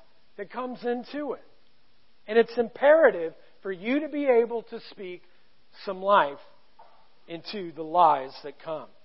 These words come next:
In your program today, when you walked in, you should have received a little insert. I'd like you to pull it out for a second. And this is just something that is helpful for me, and I thought, you know, it might be helpful for you.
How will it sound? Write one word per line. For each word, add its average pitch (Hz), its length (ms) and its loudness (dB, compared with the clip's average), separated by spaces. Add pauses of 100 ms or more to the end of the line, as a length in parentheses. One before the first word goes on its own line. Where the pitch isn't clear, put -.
(1300)
In 240 100 -6
your 262 120 2
program 269 560 4
today, 196 400 2 (100)
when 202 140 -10
you 208 100 -10
walked 226 340 6
in, 233 200 -4
you 208 100 -12 (100)
should 247 140 -6
have 196 140 -8
received 208 480 -12 (280)
a 185 60 -10
little 220 240 2
insert. 214 360 -4
I'd 185 100 0
like 202 220 -4
you 196 80 -10
to 185 60 -8
pull 214 320 0
it 180 60 -4
out 202 300 -4
for - 100 -12
a 151 60 -12 (100)
second. 151 280 -16 (1160)
And 247 160 -4
this 320 120 0
is 330 140 -10
just 311 260 -2
something 254 420 -2
that 226 280 0 (460)
is 214 140 -10
helpful 247 400 4
for 220 100 -2
me, 262 220 -4
and 240 100 0
I 214 80 0
thought, 233 380 4
you 233 80 -8
know, 262 120 0
it 240 80 -6
might 294 200 0
be 240 120 -6
helpful 226 380 0
for 226 80 -10
you. 247 320 -6